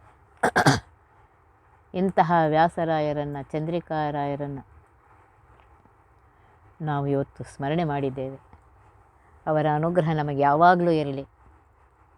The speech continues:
ಹರಿ ಸರ್ವೋತ್ತಮನಾಗಿದ್ದಾನೆ, ವಾಯು ಜೀವೋತ್ತಮನಾಗಿದ್ದಾನೆ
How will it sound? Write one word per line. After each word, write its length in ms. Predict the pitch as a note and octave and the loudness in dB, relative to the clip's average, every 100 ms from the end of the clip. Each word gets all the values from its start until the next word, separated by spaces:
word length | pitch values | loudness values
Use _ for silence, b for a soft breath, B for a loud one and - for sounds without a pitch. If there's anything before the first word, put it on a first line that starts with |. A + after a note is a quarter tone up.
| _ _ _ _ _ _ _ _ - - | _ _ _ _ _ _ _ _ -20 -8
ಹರಿ 180 | D#3+ E3 | 0 0
ಸರ್ವೋತ್ತಮನಾಗಿದ್ದಾನೆ, 1300 | - D#3 D#3 F#3 - E3+ D#3+ D#3 D3+ D3 D3+ D3+ D3 | 2 2 4 2 2 -6 -4 -4 -4 -4 -4 -4 -4
ವಾಯು 300 | C#3+ C#3+ D3 | -2 0 -2
ಜೀವೋತ್ತಮನಾಗಿದ್ದಾನೆ 1300 | C3+ D3 F3+ F#3+ E3+ E3 D3+ D3 D3 - C#3 C3+ | 0 4 4 2 -2 -4 -4 -4 -8 -8 -12 -12